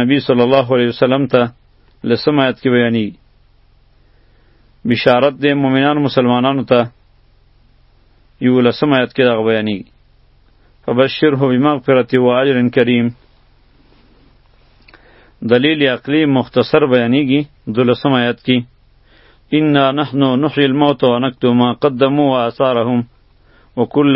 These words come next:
شيء أحصيناه في إمام مبين.» دلیل نقلی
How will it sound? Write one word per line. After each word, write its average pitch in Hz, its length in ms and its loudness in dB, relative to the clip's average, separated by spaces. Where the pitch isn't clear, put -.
شيء 151 280 0
أحصيناه 127 640 0
في 127 260 0
إمام 131 240 0
مبين.» 120 320 0
دلیل 131 480 2
نقلی 139 420 0